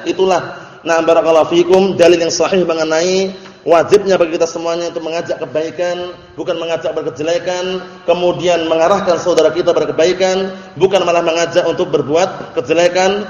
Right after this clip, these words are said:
Nasallahu salamatul afiyah, karena ancamannya sebagaimana sudah kita lewati tadi,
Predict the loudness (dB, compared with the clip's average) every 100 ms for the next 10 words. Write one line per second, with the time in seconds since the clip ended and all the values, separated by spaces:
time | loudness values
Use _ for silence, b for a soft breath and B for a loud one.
0 | -10 -2 -2 -2 2 2 4 2 2 0
1 | 0 0 0 2 0 -2 -6 -4 -2 0
2 | -2 0 0 2 0 0 0 -2 -10 -6
3 | -2 0 0 -2 -2 -4 -2 0 2 2
4 | 2 0 2 2 2